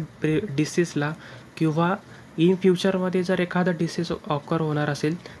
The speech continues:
तर त्याच्या already त्याच्या against त्याच्यामध्ये immunity generate झाल्यामुळे तो in future जर त्याला infection झालं, त्याच्या बॉडीमध्ये जर intake झाला तो virus वगैरे किंवा bacteria वगैरे असेल, तर मग त्याच्यामध्ये already इम्युनो response generate झालेला असेल, तर मग त्या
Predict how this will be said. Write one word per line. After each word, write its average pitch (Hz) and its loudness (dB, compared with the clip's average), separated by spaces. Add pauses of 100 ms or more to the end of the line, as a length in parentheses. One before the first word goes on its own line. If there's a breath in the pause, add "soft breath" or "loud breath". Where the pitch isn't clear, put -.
तर - -6
त्याच्या 175 4 (180)
already 156 0
त्याच्या 170 -2
against 165 -2
त्याच्यामध्ये 160 0
immunity 160 0 (160)
generate 156 4
झाल्यामुळे 143 0 (500 loud breath)
तो 165 2
in 170 2
future 175 2
जर 175 2
त्याला 175 0
infection 175 0
झालं, 147 0
त्याच्या - -6
बॉडीमध्ये 147 0
जर 156 0
intake 151 0
झाला 139 2
तो 139 -2
virus 135 0
वगैरे 139 0
किंवा 143 -2
bacteria 143 0
वगैरे 139 -2
असेल, 135 -4 (420 loud breath)
तर 147 0
मग 165 2
त्याच्यामध्ये 170 2
already 170 2
इम्युनो 180 4
response 175 0
generate 170 2
झालेला 147 0
असेल, 151 -4
तर 156 -4
मग 147 -2
त्या 160 0